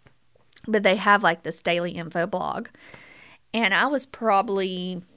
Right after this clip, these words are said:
three or four months pregnant when I read this. And it said fifty percent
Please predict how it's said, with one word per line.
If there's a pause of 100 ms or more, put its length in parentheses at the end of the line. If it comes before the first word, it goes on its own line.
(300)
three
or
four
months
pregnant
when
I
read
this. (500)
And
it
said (520)
fifty
percent